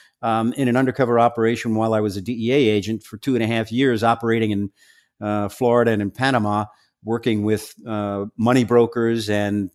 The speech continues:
drug traffickers aligned with the Cali cartel.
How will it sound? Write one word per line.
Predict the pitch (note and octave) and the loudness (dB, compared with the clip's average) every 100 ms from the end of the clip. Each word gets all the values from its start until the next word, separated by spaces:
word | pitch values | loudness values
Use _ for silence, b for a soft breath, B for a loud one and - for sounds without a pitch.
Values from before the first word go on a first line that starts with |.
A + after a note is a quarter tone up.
| - | -4
drug | B2 A#2 | -2 -2
traffickers | B2 A2 G#2 - G#2+ G#2 G2+ | -2 -2 -4 -6 -4 -4 -6
aligned | G2+ A2 A2+ G#2 | -4 -2 0 0
with | G#2 | -2
the | G2+ | -6
Cali | A#2 G#2+ G#2 | -4 -4 -4
cartel. | B2+ - A#2+ G2+ | -8 -8 -6 -6